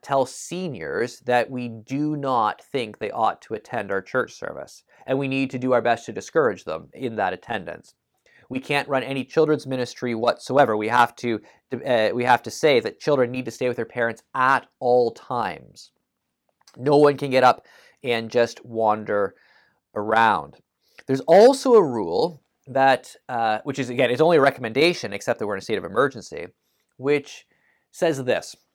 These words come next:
Even when people are two meters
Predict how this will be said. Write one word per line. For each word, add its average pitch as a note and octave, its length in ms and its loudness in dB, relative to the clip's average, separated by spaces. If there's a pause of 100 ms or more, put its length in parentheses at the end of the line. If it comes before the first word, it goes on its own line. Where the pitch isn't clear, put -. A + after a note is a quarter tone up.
(1600)
Even A#3+ 400 -2
when G#3 180 -4
people C3 560 2
are B2 160 2
two G#3 400 -8
meters E3 480 -2